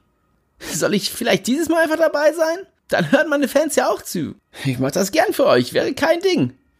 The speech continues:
Mach ich Instagram-Story oder Posting oder so, umsonst.“ „Ja, ach, ich weiß nicht, ich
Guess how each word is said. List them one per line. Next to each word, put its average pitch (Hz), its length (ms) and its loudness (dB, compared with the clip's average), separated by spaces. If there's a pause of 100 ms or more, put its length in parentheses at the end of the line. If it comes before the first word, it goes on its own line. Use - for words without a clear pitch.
(180)
Mach 247 180 -2
ich 247 180 -4
Instagram-Story 277 1040 0
oder 190 180 -6
Posting 277 460 -2
oder 139 160 4
so, - 320 -6
umsonst.“ 277 680 -4 (1800)
„Ja, 139 360 4 (560)
ach, - 160 -10
ich 151 160 -12
weiß 143 280 4
nicht, 127 180 -2
ich 127 200 -10